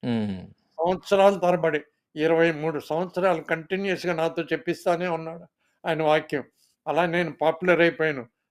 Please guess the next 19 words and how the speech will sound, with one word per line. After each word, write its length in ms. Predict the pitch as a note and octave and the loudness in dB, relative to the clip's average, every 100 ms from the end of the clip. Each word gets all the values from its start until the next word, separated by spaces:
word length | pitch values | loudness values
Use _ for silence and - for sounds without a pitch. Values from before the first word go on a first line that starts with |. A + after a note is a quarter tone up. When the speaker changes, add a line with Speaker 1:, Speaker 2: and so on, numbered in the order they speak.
| - | -4
Speaker 2:
నాకేమీ 480 | D3+ C3 D#3 F3 F3+ | -2 0 0 0 0
లేదు 280 | E3 D#3+ D#3+ | -2 -2 -4
స్టాండింగ్. 520 | - D#3 D3+ D3+ B2 _ _ _ _ _ _ _ | 0 0 0 -4 -10 _ _ _ _ _ _ _
నేను 360 | D#3 D#3 D#3 D#3 - _ _ _ D3 | -4 -2 -2 -4 -8 _ _ _ -4
మాస్ 400 | C#3+ E3+ - F#3 | 2 2 4 4
ఎవాంజలిజంలో 840 | F3 F3 E3 E3+ D#3+ E3+ D#3+ E3 | 4 2 0 -2 -2 -2 0 0
పాపులర్ 580 | D#3 D#3 D#3 E3 E3+ D3+ | 2 0 0 0 0 2
రాజుబాబు 520 | C#3+ C#3+ D3+ D3+ C#3 | 0 0 -2 -2 -2
గారిని 200 | C3+ C3+ | -4 -2
బట్టి. 260 | B2 - - _ _ _ _ _ - | -4 -6 -18 _ _ _ _ _ -10
Speaker 1:
ఉమ్. 420 | G#2+ F#2+ F#2 F2 - - _ _ _ _ _ _ _ _ _ C#3 | -6 -6 -6 -10 -14 -20 _ _ _ _ _ _ _ _ _ -8
Speaker 2:
మన 400 | C3+ C3+ C#3 A#2 _ _ E3 | -4 -2 -2 -4 _ _ -8
ఈయన, 380 | D#3 F3 F3 E3+ _ | -2 0 0 -4 _
ఈయన 320 | F3 D#3 F3+ E3+ | -8 0 0 4
బట్టేమో 580 | E3 D#3+ E3 D3 D#3+ | 2 4 2 2 0
స్టూడెంట్ 500 | F3+ - E3+ D#3+ D#3+ | -2 -2 0 0 0
ఎవాంజలిజంలో 840 | D3+ D3 D3 C#3+ C3+ C3+ B2+ C#3 B2+ | 2 2 0 0 -2 -2 -4 -6 -4
పాపులర్. 840 | C3+ B2+ C3 A#2 A#2 _ _ - | 0 -2 -2 -8 -8 _ _ -4
Speaker 1:
ఉమ్. 240 | A#2+ G2+ | -2 -2